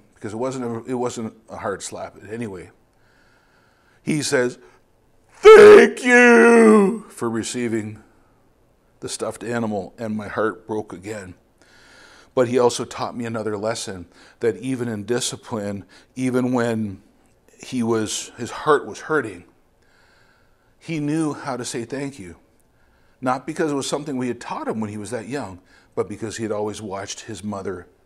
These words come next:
and dad say thank you and you're welcome for everything they'd received. Another thing I learned was that when you make mistakes as a parent, you need to own them.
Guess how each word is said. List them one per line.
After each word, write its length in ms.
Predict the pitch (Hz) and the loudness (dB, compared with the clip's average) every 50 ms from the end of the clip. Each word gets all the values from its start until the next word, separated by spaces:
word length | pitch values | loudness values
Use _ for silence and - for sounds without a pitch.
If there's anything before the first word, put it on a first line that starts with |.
| _ _ _ _ _ _ _ _ _ - | _ _ _ _ _ _ _ _ _ -20
and 180 | 101 98 95 87 | -18 -16 -14 -12
dad 380 | 123 113 98 87 80 - - _ _ _ _ _ | -10 -10 -10 -10 -14 -18 -20 _ _ _ _ _
say 180 | - - 120 95 | -16 -14 -14 -14
thank 380 | - - 120 113 110 - - | -12 -10 -10 -10 -10 -10 -16
you 180 | 98 87 80 - _ _ _ _ _ _ _ _ _ _ _ _ - | -18 -20 -20 -20 _ _ _ _ _ _ _ _ _ _ _ _ -18
and 120 | - 95 92 | -16 -14 -12
you're 120 | 98 95 | -10 -8
welcome 440 | 95 101 104 101 - - 95 80 76 | -6 -4 -4 -6 -6 -8 -16 -16 -14
for 120 | - 95 | -14 -14
everything 320 | 85 80 82 82 82 85 85 | -12 -12 -14 -16 -16 -16 -16
they'd 140 | 82 80 | -16 -18
received. 600 | 80 80 78 76 - - 95 78 76 - - - - _ _ _ _ _ _ _ - _ _ _ _ _ _ _ _ _ _ _ _ _ _ _ _ _ _ - - _ - - | -18 -18 -16 -14 -14 -12 -12 -14 -16 -20 -20 -20 -20 _ _ _ _ _ _ _ -20 _ _ _ _ _ _ _ _ _ _ _ _ _ _ _ _ _ _ -20 -20 _ -6 0
Another 200 | 123 123 120 110 | 0 0 0 0
thing 180 | 131 127 120 | -2 -2 0
I 60 | 120 | 0
learned 400 | 117 113 117 120 117 117 117 113 - - - - _ _ _ _ _ _ - | 0 2 2 0 0 -2 -6 -8 -12 -20 -20 -20 _ _ _ _ _ _ -10
was 200 | 120 120 107 95 | -8 -8 -6 -4
that 120 | 117 113 110 | -4 -4 -4
when 160 | 117 120 127 | -4 -4 -4
you 80 | 123 | -4
make 300 | 117 123 127 127 127 123 | -2 -2 -4 -4 -4 -8
mistakes 420 | 131 120 - - 127 123 120 - 127 | -10 -10 -4 -4 -2 -2 -2 -4 -8
as 120 | 113 98 | -10 -10
a 60 | 101 | -12
parent, 380 | - - 127 113 107 101 95 - - - - - - _ _ - - - - - | -10 -8 -6 -6 -6 -6 -10 -14 -16 -20 -20 -20 -20 _ _ -20 -20 -20 -18 -10
you 120 | 135 131 | -8 -6
need 220 | 127 127 135 131 - | -4 -4 -6 -6 -6
to 100 | 117 - | -8 -8
own 260 | - 139 127 123 123 | -6 -6 -6 -6 -6
them. 240 | 113 101 90 87 - | -8 -10 -12 -14 -20